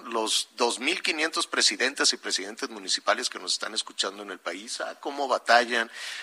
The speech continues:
porque de pronto llegan y les ofrecen y les dicen y les tornan tal y cual proyecto,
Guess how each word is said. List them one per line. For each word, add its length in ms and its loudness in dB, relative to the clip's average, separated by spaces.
porque 260 2
de 60 4
pronto 360 0
llegan 480 4
y 40 -6
les 220 -2
ofrecen 680 -4
y 60 -8
les 260 -6
dicen 400 4
y 80 -8
les 240 -2
tornan 460 -4
tal 240 -2
y 60 -12
cual 260 -2
proyecto, 760 -4